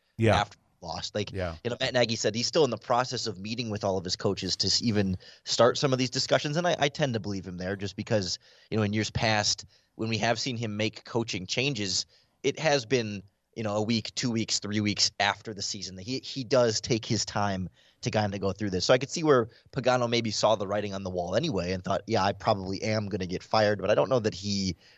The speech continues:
Speaker 2: was explicitly told, like, "Hey, retire or you will be forced to
Speaker 1: Yeah,
Speaker 2: leave."
Speaker 1: I, I don't think it was as malicious as,
Speaker 2: Yeah.
Speaker 1: as that, but I, I think that it was a matter of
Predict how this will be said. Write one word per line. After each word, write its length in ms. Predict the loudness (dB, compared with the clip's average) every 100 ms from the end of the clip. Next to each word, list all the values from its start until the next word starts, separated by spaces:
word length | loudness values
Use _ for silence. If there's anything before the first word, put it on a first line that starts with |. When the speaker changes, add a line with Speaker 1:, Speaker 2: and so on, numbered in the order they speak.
| -6
Speaker 2:
was 160 | -2 -2
explicitly 520 | -2 2 2 2 -4
told, 360 | 2 4 4
like, 280 | 2 0 -4 _ -4
"Hey, 460 | 0 2 2 0 -6 _ _ _ -6
retire 600 | -2 0 4 4 4 2
or 460 | 4 4 4 0 -6 -12
you 240 | -6 -4
will 220 | 2 2
be 160 | 2 -2
forced 500 | 0 2 4 2 -4
to 60 | 4
Speaker 1:
Yeah, 300 | 6 8 6
Speaker 2:
leave." 80 | 6
Speaker 1:
I, 260 | 6 6
I 40 | 6
don't 160 | 6
think 180 | 4 2
it 60 | 4
was 200 | 4 4
as 160 | 4
malicious 600 | 4 4 2 0 -2 -4
as, 260 | -4 -2 2
Speaker 2:
Yeah. 140 | 2
Speaker 1:
as 160 | 2 0
that, 340 | 2 2 0
but 120 | 0 2
I, 100 | 2
I 180 | 2
think 420 | 0 2 2 2 2
that 140 | 2
it 100 | 4
was 220 | 2 2
a 40 | 4
matter 380 | 4 6 6
of 300 | 4 2 -2